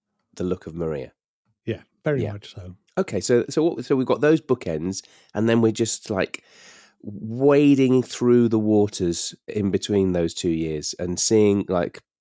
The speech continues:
Speaker 1: putting on our, um, pince-nez and examining all of the robot films <laughs> that we can
Speaker 2: That,
Speaker 1: find.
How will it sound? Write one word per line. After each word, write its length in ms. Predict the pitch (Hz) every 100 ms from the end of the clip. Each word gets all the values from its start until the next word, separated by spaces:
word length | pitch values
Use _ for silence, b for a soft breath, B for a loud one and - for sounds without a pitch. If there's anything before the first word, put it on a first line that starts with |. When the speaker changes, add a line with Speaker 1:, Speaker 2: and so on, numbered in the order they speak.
| _
Speaker 1:
putting 280 | - 120 120
on 140 | 113
our, 320 | 113 107 101 104 b b b b b -
um, 420 | 87 85 82 82 -
pince-nez 760 | - 127 123 - 95 87 87 - _ _ _ _
and 440 | - 87 85 82 78 - _
examining 920 | 98 95 98 113 117 92 78 76 76 - _
all 260 | 95 95 98
of 140 | 92
the 100 | 92
robot 360 | 87 85 73 -
films 540 | - 73 71 69 - - _ _ _
<laughs> 200 | - -
that 720 | - - - - - - - -
we 100 | -
can 100 | 254
Speaker 2:
That, 160 | 269 -
Speaker 1:
find. 320 | 92 80